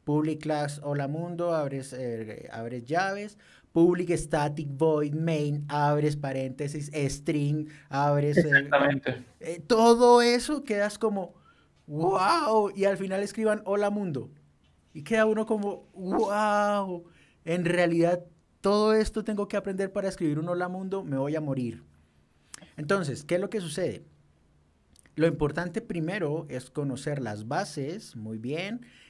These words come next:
Speaker 1: y, em, entender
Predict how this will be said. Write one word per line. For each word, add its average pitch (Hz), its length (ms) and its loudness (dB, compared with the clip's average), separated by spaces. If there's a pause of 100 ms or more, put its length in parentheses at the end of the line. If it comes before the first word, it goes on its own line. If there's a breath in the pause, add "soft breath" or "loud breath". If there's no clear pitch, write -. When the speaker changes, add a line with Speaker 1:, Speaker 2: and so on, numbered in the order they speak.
Speaker 1:
y, 220 420 -6 (140)
em, 123 500 -2 (320)
entender 139 840 -2